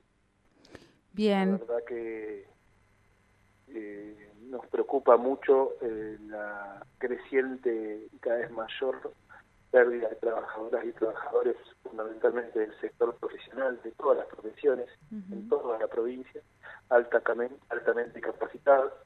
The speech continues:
Speaker 2: El relleno que hace permanentemente nuestro, nuestro Ministerio y Subsecretaría de Salud,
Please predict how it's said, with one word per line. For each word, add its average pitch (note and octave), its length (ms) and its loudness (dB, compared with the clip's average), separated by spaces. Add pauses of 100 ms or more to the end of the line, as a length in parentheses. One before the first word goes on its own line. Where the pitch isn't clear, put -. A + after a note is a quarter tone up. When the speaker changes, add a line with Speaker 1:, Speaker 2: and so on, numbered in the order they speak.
(1200)
Speaker 2:
El A#2+ 220 4
relleno C#3+ 800 6 (600)
que B2 120 8
hace A#2+ 240 6
permanentemente B2+ 960 2
nuestro, A#2 300 -6 (400)
nuestro A#2 560 0 (100)
Ministerio A#2+ 440 -4
y - 60 -16
Subsecretaría A#2 720 -8
de - 180 -4
Salud, B2+ 280 0